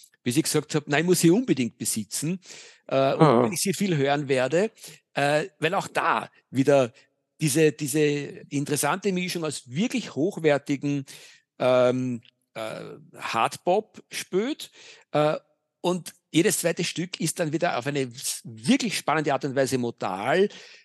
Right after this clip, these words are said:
Speaker 1: manchmal sogar fast ein bisschen so in das New Thing hineingehend. Also,
Speaker 2: Ich,
Speaker 1: gefällt
Speaker 2: ich
Speaker 1: mir
Speaker 2: ne-
Speaker 1: ausgesprochen gut.
Speaker 2: Ja, du hast zwar noch nicht erwähnt, wie sie heißt. Ich nehme an, du meinst Mirror, Mirror.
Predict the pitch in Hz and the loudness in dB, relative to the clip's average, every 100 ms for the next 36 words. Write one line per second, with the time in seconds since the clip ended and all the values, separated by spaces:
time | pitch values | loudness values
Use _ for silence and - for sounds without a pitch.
0 | - 123 160 175 160 165 - 156 - 185 | -6 -4 0 -2 0 -2 0 -2 0 -4
1 | - 175 190 156 175 170 165 151 156 - | -2 -2 -2 -2 -2 0 0 2 0 -2
2 | - - _ 131 156 165 - 156 151 135 | -8 -18 _ 0 2 2 2 2 4 2
3 | 117 104 104 110 95 98 95 113 135 135 | 0 -2 -6 -10 -12 -12 -10 -4 -4 -4
4 | - - - - 180 170 165 160 - - | -6 -6 -6 -4 -4 0 2 2 2 0
5 | 175 135 113 110 104 - _ _ _ _ | -2 -4 -6 -12 -14 -18 _ _ _ _
6 | - 175 123 120 120 - 123 127 127 127 | 4 6 6 4 0 2 2 2 2 2
7 | 127 120 135 139 147 123 107 135 - 123 | 0 0 0 0 0 0 0 0 -2 -4
8 | 131 127 120 123 123 120 - 110 131 131 | -4 -2 -2 -2 0 0 -2 0 0 0
9 | 120 123 143 120 117 147 | -2 -2 -4 -2 -4 -6